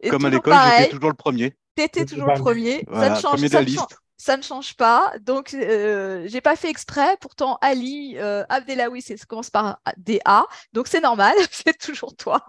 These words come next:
Speaker 2: Voilà.
Speaker 1: <laughs> Alors, vas-y, lance-toi.
Speaker 2: Al-, alors, euh, bonjour à tous. Donc, euh, Ali Abdelawi, je suis le gérant de la société Intrasec, mais aussi, euh, de sa filiale, euh, Decamac, qui est une entreprise de maçonnerie.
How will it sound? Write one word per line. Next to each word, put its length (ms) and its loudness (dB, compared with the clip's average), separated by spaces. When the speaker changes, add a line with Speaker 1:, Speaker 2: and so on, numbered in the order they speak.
Speaker 2:
Voilà. 260 -6
Speaker 1:
<laughs> 1120 -6
Alors, 220 2
vas-y, 380 2
lance-toi. 500 2
Speaker 2:
Al-, 60 -4
alors, 420 2
euh, 60 -2
bonjour 360 -2
à 60 2
tous. 480 -14
Donc, 380 -4
euh, 260 0
Ali 160 0
Abdelawi, 440 -2
je 100 -8
suis 80 -14
le 60 -14
gérant 420 0
de 320 -2
la 100 -2
société 480 -6
Intrasec, 640 -4
mais 140 -8
aussi, 400 -4
euh, 320 -4
de 140 -8
sa 160 -6
filiale, 440 -4
euh, 140 -6
Decamac, 500 -4
qui 220 -20
est 40 -10
une 40 -10
entreprise 400 -12
de 60 -4
maçonnerie. 500 -4